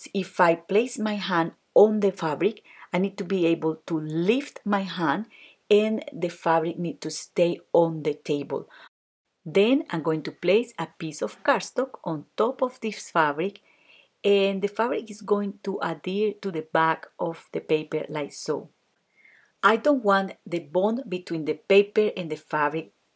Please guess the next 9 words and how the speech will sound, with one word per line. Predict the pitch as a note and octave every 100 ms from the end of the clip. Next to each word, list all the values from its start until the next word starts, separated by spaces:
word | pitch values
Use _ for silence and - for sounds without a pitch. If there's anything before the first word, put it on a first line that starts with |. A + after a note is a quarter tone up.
| -
to | D#3+
be | D3+ D3 -
strong, | D#3+ - - C#3 B3 - _ _ _ _ - - - -
and | G#3 G3+
I'm | A3+ B3 -
only | A#3 A#3+ B3 A#3+ - -
going | F#3+ F#3+ F#3+
to | F3
need | D#3+ D#3+